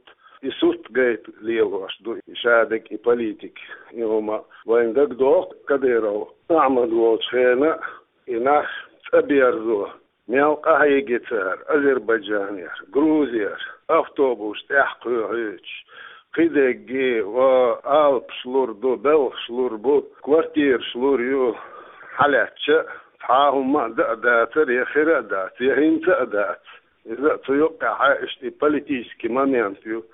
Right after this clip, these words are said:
Und a çi biežan şboga, ama böd nach buş. A biežan şba taha, tuam ba,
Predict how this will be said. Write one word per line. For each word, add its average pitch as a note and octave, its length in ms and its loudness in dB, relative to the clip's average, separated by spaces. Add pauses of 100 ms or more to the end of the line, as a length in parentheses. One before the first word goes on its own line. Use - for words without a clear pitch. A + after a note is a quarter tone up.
(120)
Und B2+ 240 -6
a G#2+ 200 -2
çi A2+ 220 -8
biežan D#3 480 2 (100)
şboga, A#2 800 0 (220)
ama E3 320 2 (600)
böd C#3+ 480 2
nach B2 360 -2
buş. - 320 -8 (640)
A C3+ 180 0
biežan E3 440 2
şba D3+ 560 0
taha, C3 480 0
tuam D3+ 440 0
ba, B2+ 260 2